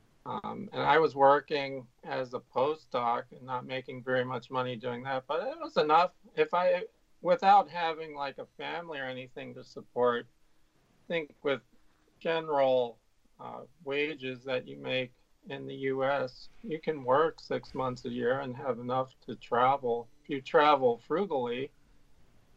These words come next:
um, you can still get out and, and do a lot, um, of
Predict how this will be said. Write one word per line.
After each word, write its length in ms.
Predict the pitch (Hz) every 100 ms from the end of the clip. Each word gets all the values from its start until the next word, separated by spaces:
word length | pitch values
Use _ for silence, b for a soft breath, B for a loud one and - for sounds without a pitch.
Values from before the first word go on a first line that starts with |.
| -
um, 300 | - - -
you 140 | 131
can 160 | 127 143
still 300 | - 131 117
get 220 | 117 120
out 300 | 123 127 - -
and, 300 | 123 113 101 - _
and 220 | 127 123 110 _ - 135
do 180 | 135 127
a 60 | 117
lot, 440 | 120 127 127 127 - - - - - _ _ -
um, 300 | - - - _ _ _ _ _ _ _ _ _ _ - - _ -
of 260 | 131 123